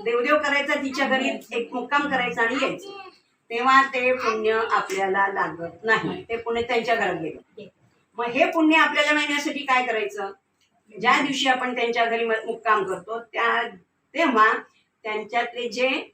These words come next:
कुटुंब प्रमुख असतात त्यांच्याकडे एकवीस रुपये, एक्कावन्न रुपये, एकशे एक रुपये काहीतरी त्यांच्या हातात द्या. ज्या दिवशी आपण त्यांच्या घरी म-, मुक्काम करतो त्या, तेव्हा त्यांच्यातले जे कुटुंब प्रमुख असतात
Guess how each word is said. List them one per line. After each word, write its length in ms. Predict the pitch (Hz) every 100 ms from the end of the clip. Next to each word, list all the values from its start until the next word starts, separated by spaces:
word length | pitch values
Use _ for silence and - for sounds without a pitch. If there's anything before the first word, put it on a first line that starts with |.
| -
कुटुंब 420 | 233 311 330 269
प्रमुख 460 | 214 262 254 233 180
असतात 520 | 170 - - 226 233 -
त्यांच्याकडे 880 | - 381 381 330 - 370 370 392 - _ _ _
एकवीस 420 | 254 254 233 233 196
रुपये, 360 | 175 180 185
एक्कावन्न 560 | 190 - - 233 208 180
रुपये, 280 | 180 190 185
एकशे 440 | - 247 233 226
एक 160 | 180 180
रुपये 200 | 175 185
काहीतरी 340 | 180 185 190
त्यांच्या 360 | 190 185 - -
हातात 260 | - 170
द्या. 80 | 160 - _ -
ज्या 200 | 240 277
दिवशी 280 | 277 - 269
आपण 260 | 254 254
त्यांच्या 300 | 240 233 240
घरी 180 | 226 226
म-, 220 | 226 214
मुक्काम 380 | 226 - 220 196
करतो 360 | 190 175 214 233
त्या, 480 | - 214 226 233 214 190 _ _ _
तेव्हा 400 | 311 294 220 214 - - _ _ _
त्यांच्यातले 640 | 214 214 208 240 240 240 233
जे 420 | 233 262 311 - -
कुटुंब 420 | 233 320 330 320
प्रमुख 460 | 320 262 254 233 185
असतात 520 | 185 - 208 220 233